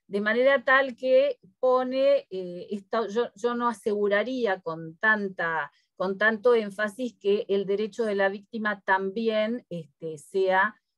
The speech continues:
el mismo, eh, me refiero de cobertura convencional, que el derecho del acusado que resultó condenado.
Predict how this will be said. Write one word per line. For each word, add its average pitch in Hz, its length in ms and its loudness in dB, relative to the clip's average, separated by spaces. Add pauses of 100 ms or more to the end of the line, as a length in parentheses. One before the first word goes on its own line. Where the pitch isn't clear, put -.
(120)
el 202 220 0
mismo, 262 840 -2
eh, 160 420 -6
me 151 220 -12
refiero 196 460 0
de 165 160 -4
cobertura 175 560 -2
convencional, 202 960 0 (320)
que 233 420 6
el 180 220 -4
derecho 190 520 0
del 175 240 -8
acusado 190 560 -4
que 190 140 -4
resultó 180 640 -4
condenado. 165 800 -2